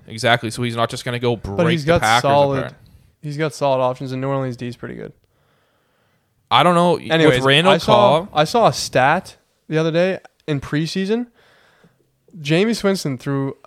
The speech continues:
Speaker 2: fifty-two, I think it was fifty-two air yards. It was either a fifty-two yard T D or fifty-two air yards. It must have been air yards.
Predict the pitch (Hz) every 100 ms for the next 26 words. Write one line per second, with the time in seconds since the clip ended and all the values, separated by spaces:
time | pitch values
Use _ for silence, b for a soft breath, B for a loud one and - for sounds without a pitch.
0 | _ - - 175 - 170 180 165 143 190
1 | 156 - 160 151 160 139 139 139 156 170
2 | 185 175 - 139 139 190 185 - 175 165
3 | 175 165 143 151 143 147 123 147 147 135
4 | 127 123 120 117 120 147 165 120 123 123
5 | 117 127